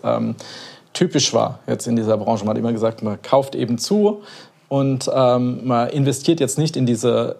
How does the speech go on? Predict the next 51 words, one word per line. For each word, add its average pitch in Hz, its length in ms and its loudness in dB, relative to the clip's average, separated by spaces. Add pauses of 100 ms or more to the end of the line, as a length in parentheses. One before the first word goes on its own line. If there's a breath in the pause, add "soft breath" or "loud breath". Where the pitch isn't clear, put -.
Langfristigkeit, 135 680 -2
zu 131 80 -8
sagen, 127 180 2
wir 120 60 0
machen 117 300 0
ein - 40 -2
eigenes 135 380 0
Design 123 560 0
und 120 220 -2
wir 117 380 2
pflegen 160 460 2
das 135 180 2
auch 123 160 2
über 117 160 0
viele 151 340 2
Jahre 127 380 4
dann 120 180 0
weiter. 156 480 0 (540 loud breath)
Ähm, 120 460 2 (120)
da 113 160 2
ist - 280 -6 (120)
Apple 120 220 2
natürlich 123 400 0
auch - 100 2
Vorreiter, - 460 -2
muss - 160 -6
man 117 100 -6
ganz - 160 -6
klar - 220 -6
sagen. 104 480 -6
Inzwischen 160 360 2
ist 139 140 0
das 135 140 0
gang 123 180 4
und 110 100 0
gäbe. 143 220 2
Ich 127 80 -4
meine, 113 160 -2
Google 123 220 0
designt 113 340 -2
auch - 220 0 (100)
Chips - 300 -2
dann 160 180 0
jetzt 151 200 0
für 117 260 0 (180)
die 131 60 -8
Smartphones, 185 580 0
äh, - 60 -4
an 151 320 2
der 151 80 4
Stelle. 151 320 2